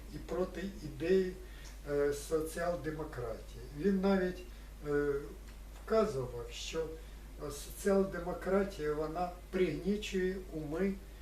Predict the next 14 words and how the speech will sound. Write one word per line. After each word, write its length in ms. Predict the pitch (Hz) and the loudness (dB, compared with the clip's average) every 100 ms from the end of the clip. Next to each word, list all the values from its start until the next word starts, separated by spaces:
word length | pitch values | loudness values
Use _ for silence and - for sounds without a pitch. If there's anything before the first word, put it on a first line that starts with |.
| - - - - - | -14 -12 -12 -12 -8
уми 280 | 156 170 196 | -4 2 2
молоді, 720 | 151 156 123 113 - - - - - - - - | 2 -2 -2 -4 -8 -10 -12 -12 -12 -12 -12 -12
що 160 | - | -6
якщо, 600 | 151 156 156 - - 202 196 | -2 -2 -2 -4 4 4 4
е, 560 | - - - - 147 143 139 143 | -2 -12 -12 -8 -4 -2 -2 -4
царський 580 | - 185 165 - - 165 | -2 2 2 0 -6 -4
режим 340 | 165 156 175 170 - - - - | -4 -4 -4 -6 -8 -12 -14 -10
пригнічує 680 | - 156 156 165 156 - 156 | -4 -2 -2 -4 -6 -6 -6
чисто 420 | 147 160 - - | -6 -6 -8 -8
фізично, 720 | 156 190 180 233 202 - - - - - - | -6 -4 -2 -2 -2 -6 -8 -10 -10 -10 -10
то 80 | 147 | -10
соціал-демократія 1300 | - 151 196 180 160 151 156 147 170 175 180 147 | -8 -8 -2 -2 -2 -4 -4 -4 -2 -2 -2 -4
захоплює, 720 | 127 143 - 160 151 147 147 143 - - - - - 127 | -4 -4 -4 -6 -6 -8 -8 -8 -10 -12 -12 -14 -10 -2
зах-, 220 | 147 - | 0 0